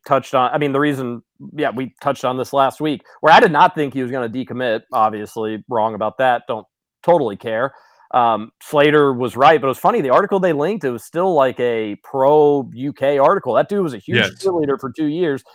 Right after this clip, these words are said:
Speaker 1: That's why it's a surprise, but it, it, basically his quotes to Jack, uh,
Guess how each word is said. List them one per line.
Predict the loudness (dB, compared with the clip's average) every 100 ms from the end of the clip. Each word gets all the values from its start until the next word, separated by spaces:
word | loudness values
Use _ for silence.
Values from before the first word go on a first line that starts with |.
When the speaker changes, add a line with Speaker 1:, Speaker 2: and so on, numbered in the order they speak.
| _
Speaker 1:
That's | 0 6
why | 6
it's | 4 -2
a |
surprise, | -8 2 4 4 2
but | -4 -4 -4 _ _ _ -6
it, | -4
it, | -6 -8 -2
basically | -2 0 0 0
his | 0 0
quotes | 2 2 0
to | -10
Jack, | -6 0 4 4 0 -10 _ _
uh, | -6